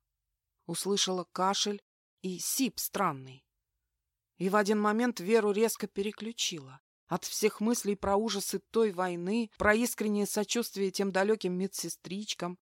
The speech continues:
про идиотов-режиссёров, снимавших дешёвые фильмёшки, про свой, удививший её необычайно, страх попадания в прошлое,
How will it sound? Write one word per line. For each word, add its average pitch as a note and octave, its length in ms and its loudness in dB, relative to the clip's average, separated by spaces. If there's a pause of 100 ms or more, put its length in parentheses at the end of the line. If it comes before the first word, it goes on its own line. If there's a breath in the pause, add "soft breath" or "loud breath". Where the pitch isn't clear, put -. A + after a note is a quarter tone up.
(220)
про G3+ 160 2
идиотов-режиссёров, F#3+ 1160 2
снимавших F3+ 600 -4
дешёвые E3+ 500 -2
фильмёшки, E3 720 -8 (460)
про G3 140 2
свой, A3+ 360 2
удививший F#3+ 600 0
её F#3 180 -2
необычайно, F#3 800 -2
страх - 480 0
попадания F#3 600 0
в - 120 -20
прошлое, D#3 600 -8